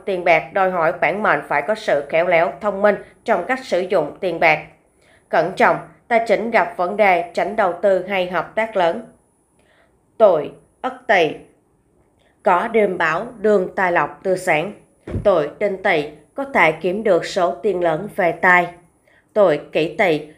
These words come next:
cần có kế hoạch quản lý chi tiêu thận trọng. Tuổi Tân Tỵ, con đường tình duyên không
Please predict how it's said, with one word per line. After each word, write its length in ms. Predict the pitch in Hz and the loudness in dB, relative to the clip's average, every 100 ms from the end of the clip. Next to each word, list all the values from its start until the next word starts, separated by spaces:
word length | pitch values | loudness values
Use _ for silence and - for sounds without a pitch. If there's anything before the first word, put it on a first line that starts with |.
| _ | _
cần 240 | 240 226 | 0 2
có 180 | 220 - 240 | 4 2 2
kế 120 | 208 | 0
hoạch 220 | 220 185 - | 2 0 0
quản 220 | - 156 175 | -4 -2 -2
lý 260 | 165 185 | -2 -4
chi 200 | - 220 214 | -6 -6 0
tiêu 280 | 196 180 - - | 0 0 -2 -8
thận 280 | 165 151 151 | -6 -4 2
trọng. 220 | 196 156 - - _ _ _ _ | 4 4 0 -18 _ _ _ _
Tuổi 300 | 214 185 143 - | 2 4 2 -2
Tân 240 | 220 190 190 | -2 -2 0
Tỵ, 320 | 190 151 147 - _ | 0 0 -4 -14 _
con 200 | 254 240 | -2 2
đường 280 | 226 196 185 | 4 2 2
tình 180 | 190 180 | 0 2
duyên 360 | 208 202 - | 2 2 0
không 260 | - 214 | 0 0